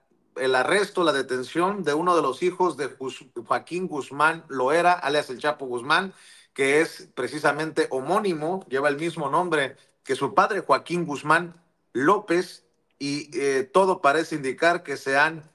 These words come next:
entregado a las autoridades estadounidenses en una zona cercana a El Paso, Texas.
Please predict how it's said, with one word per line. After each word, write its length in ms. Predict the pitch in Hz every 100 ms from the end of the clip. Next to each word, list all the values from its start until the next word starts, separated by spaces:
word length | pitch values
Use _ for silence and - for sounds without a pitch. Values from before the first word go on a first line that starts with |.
| _ _
entregado 760 | 151 170 165 147 127 147 160
a 60 | 160
las 180 | 139 127
autoridades 760 | 127 117 131 127 135 151 151 135
estadounidenses 920 | 123 127 123 123 139 185 202 170 147
en 100 | 131
una 200 | 151 147
zona 400 | 147 147 147 123
cercana 760 | - 113 - 151 156 156 - _ _ _ _ -
a 380 | 127 127 127 -
El 260 | 131 131
Paso, 440 | 101 156 151 143 135
Texas. 420 | 139 131 123 -